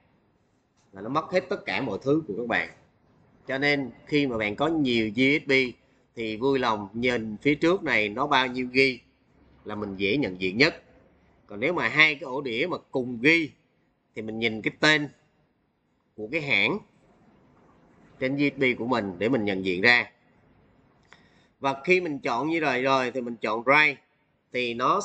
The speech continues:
sẽ chuyển dữ liệu từ cái file iso của mình sang cái U S B. Và lúc mà nó ghi xong thì mình lấy cái U S B này, mình khởi động lại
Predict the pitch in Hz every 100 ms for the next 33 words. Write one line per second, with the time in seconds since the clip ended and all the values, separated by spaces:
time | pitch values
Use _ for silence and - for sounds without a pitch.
0 | - 120 123 - 127 110 127 220 135 143
1 | 165 110 110 127 - _ _ _ _ 131
2 | 131 127 113 170 185 160 151 151 - _
3 | _ - 151 147 151 147 123 147 131 117
4 | - _ _ _ _ - 156 151 151 160
5 | 165 147 165 160 156 147 127 _ _ _
6 | _ _ _ 135 135 185 226 - 143 131
7 | 170 165 165 156 - 165 170 143 _ _
8 | _ 120 117 117 143 196 190 156 156 160
9 | 147 139 120 113 - _ 123 117 120 143
10 | 135 110 107 98 101 120